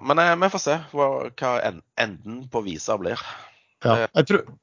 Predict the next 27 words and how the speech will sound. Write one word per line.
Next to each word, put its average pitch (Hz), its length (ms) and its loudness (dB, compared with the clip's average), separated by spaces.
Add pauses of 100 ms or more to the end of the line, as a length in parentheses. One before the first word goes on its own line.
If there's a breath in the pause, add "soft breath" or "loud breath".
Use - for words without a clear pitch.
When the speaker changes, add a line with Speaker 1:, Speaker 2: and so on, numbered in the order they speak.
Speaker 2:
Pep, 180 240 4
jeg, 185 240 4
jeg 185 160 10
tenk, 190 240 4
men 196 160 6
tror 180 320 4
du, 160 240 8
er 156 160 4
du, 170 80 8
er 165 80 4
du 165 120 6
fortsatt 120 360 2
litt 120 140 0
redd 120 180 2
for 123 220 4
at 120 100 -2
du 123 260 -4
får, 117 300 0
kan 110 160 0
få 107 140 -2
en 104 100 -2
sånn 104 160 -2
finanskrise? 101 640 -2 (1200)
Speaker 1:
Nei, 67 720 0 (240)
jeg - 840 -10
er 101 120 0
redd, 101 260 -2